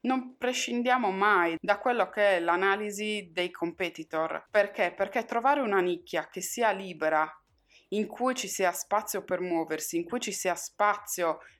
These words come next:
per soddisfare i gusti, i bisogni, le necessità, i desideri di un cliente che in questo momento è insoddisfatto, è fondamentale per riuscire ad avere un'attività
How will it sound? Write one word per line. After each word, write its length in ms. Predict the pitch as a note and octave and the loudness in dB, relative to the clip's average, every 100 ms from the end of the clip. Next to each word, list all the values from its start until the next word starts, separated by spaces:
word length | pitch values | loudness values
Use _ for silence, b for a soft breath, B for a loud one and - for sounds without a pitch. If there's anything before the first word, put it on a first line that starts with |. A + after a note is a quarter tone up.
| _ | _
per 240 | A3+ A3 | 4 4
soddisfare 760 | G#3+ F#3+ F3 F#3 - - G#3 F3+ | 2 -6 -6 -8 -4 2 2 2
i 60 | E3 | -4
gusti, 520 | G#3 A3 - - D#3+ | -8 -8 -10 -6 -4
i 80 | D#3+ | -4
bisogni, 640 | E3 F3+ A#3 F#3 F3 D#3+ | -6 0 0 0 0 0
le 140 | D#3+ | 0
necessità, 560 | E3 E3 E3 - E3 A3 | -2 -4 -6 -10 -4 -2
i 100 | F#3+ | -2
desideri 680 | E3+ E3 D#3+ F#3+ F#3+ E3+ - | -4 -6 -2 -2 -2 -6 -8
di 100 | G#3+ | -2
un 140 | B3 | -2
cliente 400 | A#3+ A#3+ C4+ B3+ | -2 0 0 -2
che 80 | - | -4
in 80 | E3+ | -4
questo 280 | F3 F3 F3 | -4 -4 0
momento 440 | F3 A3 A#3+ E3 | 0 0 -4 -4
è 40 | F3 | -2
insoddisfatto, 1200 | F#3 - D#3+ D#3 - - - - - - D#3 - | -4 -4 -10 -10 -12 -6 -6 -6 -10 -8 -8 -6
è 100 | - | -10
fondamentale 1300 | - C#4+ D4+ B3+ G3+ F3+ F3+ G#3 F3 D#3+ E3+ E3+ _ _ | 0 4 4 4 2 -2 -2 -2 -2 -2 -4 -6 _ _
per 140 | - G#3+ | -4 -4
riuscire 1040 | A#3 A#3 - A#3+ A#3+ B3+ B3+ B3+ - _ - | -4 -6 -6 -6 -4 0 0 0 -6 _ -4
ad 140 | G#3 | 0
avere 240 | A3+ A3+ | 2 2
un'attività 840 | F#3 F3+ F3+ F#3+ F#3 - G#3 G#3 | 0 -2 -6 -12 -12 -4 2 2